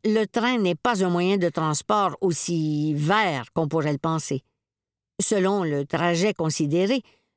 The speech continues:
son empreinte peut grandement varier. Une étude réalisée en deux mille vingt et publiée dans le Géographe canadien montre que prendre le train pour aller de Québec à Windsor a une moins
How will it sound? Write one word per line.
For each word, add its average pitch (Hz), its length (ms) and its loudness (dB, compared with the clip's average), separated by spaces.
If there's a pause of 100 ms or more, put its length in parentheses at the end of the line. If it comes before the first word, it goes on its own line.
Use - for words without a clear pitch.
(140)
son - 120 2
empreinte 269 760 0
peut 240 200 0
grandement 165 640 0
varier. 156 440 -2 (1000)
Une 285 160 2
étude 294 320 0 (100)
réalisée 170 640 2
en 156 100 0
deux 151 160 0
mille 196 260 2
vingt 262 180 -2 (460)
et 220 400 2
publiée 214 640 2
dans 180 220 0
le 165 460 2
Géographe 180 760 0
canadien 196 500 0 (680)
montre 320 640 0
que 208 180 2
prendre 214 600 0
le 214 200 2
train 165 300 0 (140)
pour 180 180 0
aller 180 460 2
de 151 180 0
Québec 190 520 0
à 123 140 -2
Windsor 175 680 0 (580)
a 269 120 0
une 370 220 0
moins 427 240 2